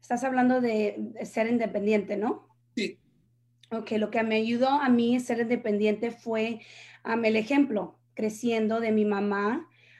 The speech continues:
Speaker 1: Am, ella tenía su propio negocio y fue un buen ejemplo para mí. Am, siempre quise hacer las cosas yo por mí misma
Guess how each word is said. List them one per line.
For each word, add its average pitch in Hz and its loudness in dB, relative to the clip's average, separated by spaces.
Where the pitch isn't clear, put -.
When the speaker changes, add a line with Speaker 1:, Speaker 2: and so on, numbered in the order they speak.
Speaker 1:
Am, 214 2
ella 214 -2
tenía 208 0
su 202 -6
propio 214 -4
negocio 214 -2
y 208 -4
fue 208 -4
un 214 -2
buen 208 -2
ejemplo 214 -6
para 196 -6
mí. 208 -2
Am, 202 -2
siempre 226 -6
quise 220 -10
hacer 214 -8
las 214 -6
cosas - -10
yo 202 -6
por 208 -8
mí 208 0
misma 285 0